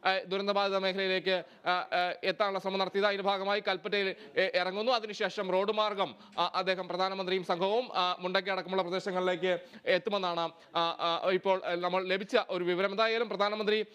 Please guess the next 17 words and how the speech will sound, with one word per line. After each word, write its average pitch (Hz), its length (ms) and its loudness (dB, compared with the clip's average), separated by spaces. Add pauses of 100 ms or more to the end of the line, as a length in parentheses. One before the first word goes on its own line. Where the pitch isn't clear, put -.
ആ, - 140 -2
ആ, 190 640 0
സംഘവും 202 420 2
ഇപ്പോൾ 208 300 0 (180)
മുണ്ടക്കൈ 202 280 0
അടക്കമുള്ള 208 280 -2
പ്രദേശങ്ങളിലേക്ക് 202 540 0
എത്തുമ്പോൾ 196 300 0
വലിയൊരു 208 240 2
പ്രതീക്ഷ, 208 360 0
ആ, 160 140 4 (260)
സംസ്ഥാനത്തിനുണ്ട്. 196 680 0
എന്തായാലും, 208 400 0 (200)
ആ, 185 80 4
ദേശീയ 226 400 2
ദുരന്തമായി 220 400 2
പ്രഖ്യാപിക്കണമെന്നാണ്, 190 960 0